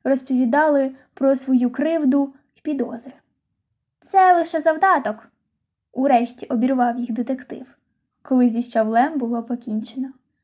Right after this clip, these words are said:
А коти, сперечаючись, уже готові були знову накинутись один на одного. "Капусти досить, а щавлю, коли завершимо справу,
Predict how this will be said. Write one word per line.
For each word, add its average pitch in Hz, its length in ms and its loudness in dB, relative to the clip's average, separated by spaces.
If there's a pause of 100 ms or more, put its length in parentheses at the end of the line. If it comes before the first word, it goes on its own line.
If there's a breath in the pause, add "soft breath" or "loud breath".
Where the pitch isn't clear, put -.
(340)
А 294 140 0
коти, 381 360 0
сперечаючись, 302 1120 2 (340)
уже 277 280 6
готові 294 480 0
були 254 300 2
знову 294 500 4
накинутись 262 840 2 (320)
один 247 360 2
на 262 100 2
одного. 233 580 -2 (1200)
"Капусти 370 500 0
досить, 311 680 0 (340 soft breath)
а 403 340 4
щавлю, 466 640 0
коли 311 220 4
завершимо 294 560 2
справу, 233 520 -6